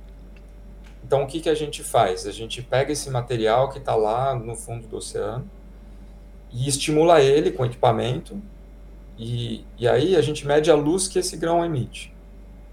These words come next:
E, e essa luz, ela muda de acordo com algumas características do grão que tem a ver com a história dele. Então, por exemplo,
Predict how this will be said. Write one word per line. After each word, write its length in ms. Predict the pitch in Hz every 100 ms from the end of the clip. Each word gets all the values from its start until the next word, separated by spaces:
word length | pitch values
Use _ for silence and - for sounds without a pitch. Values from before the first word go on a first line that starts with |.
| - - - -
E, 160 | - -
e 160 | 117 127
essa 280 | 139 - 143
luz, 400 | 123 156 165 131
ela 180 | 127
muda 420 | 123 123 160 135 113
de 100 | 123
acordo 360 | 120 139 147
com 120 | 151 143
algumas 420 | 135 151 170 -
características 840 | 151 147 143 139 131 147 - 143
do 80 | 147
grão 240 | 127 139
que 120 | 139
tem 160 | 147 160
a 80 | 147
ver 220 | 123 151
com 100 | 160
a 40 |
história 360 | 156 - 160 175
dele. 400 | 151 131 110 98 - - - - - - - - -
Então, 220 | 135 143
por 200 | 165 165
exemplo, 680 | - 113 110 101 98 92